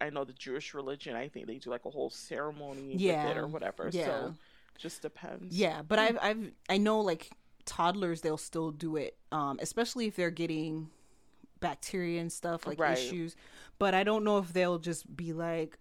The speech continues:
Speaker 2: "Oh, yeah, you're ten-year-old, you decided you wanna circumcise them.
Speaker 1: Exactly.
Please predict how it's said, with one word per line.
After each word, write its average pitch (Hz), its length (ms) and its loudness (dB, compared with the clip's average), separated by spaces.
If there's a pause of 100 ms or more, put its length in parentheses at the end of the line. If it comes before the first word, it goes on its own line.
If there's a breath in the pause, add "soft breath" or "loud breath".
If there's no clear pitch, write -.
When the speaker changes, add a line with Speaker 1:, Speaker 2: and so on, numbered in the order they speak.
(140)
Speaker 2:
"Oh, 277 140 4
yeah, 285 200 4
you're 220 200 4
ten-year-old, 214 580 2
you 185 80 0
decided 180 480 0
you 180 80 -2
wanna 175 200 -2
circumcise 165 680 6
them. 160 180 0
Speaker 1:
Exactly. 165 300 -4